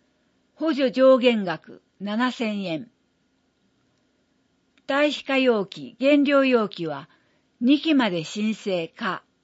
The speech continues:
対象者、小牧市に住民票があり、居住している方。同一世帯において、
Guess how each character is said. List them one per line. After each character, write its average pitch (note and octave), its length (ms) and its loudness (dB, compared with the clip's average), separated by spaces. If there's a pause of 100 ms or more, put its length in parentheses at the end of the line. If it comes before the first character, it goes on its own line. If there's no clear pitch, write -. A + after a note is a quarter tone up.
(2250)
対 C4+ 220 -2
象 B3 280 2
者、 D#3 300 -8 (1000)
小 B3+ 120 -2
牧 D4+ 280 0
市 B3+ 180 -2
に F#3+ 220 -4
住 C4+ 240 4
民 C#4 260 6
票 B3 260 4
が G#3 200 0
あ F#3 80 -2
り、 C#3 200 -12 (320)
居 A#3+ 200 0
住 D4+ 260 0
し - 120 -8
て B3 160 4
い A#3+ 100 0
る G#3 120 -2
方。 E3 360 -8 (1700)
同 D4+ 300 0
一 D4 140 -4
世 D4+ 320 -2
帯 A#3 240 2
に F#3+ 120 -2
お F3 120 -2
い E3 100 -6
て、 D#3 300 -14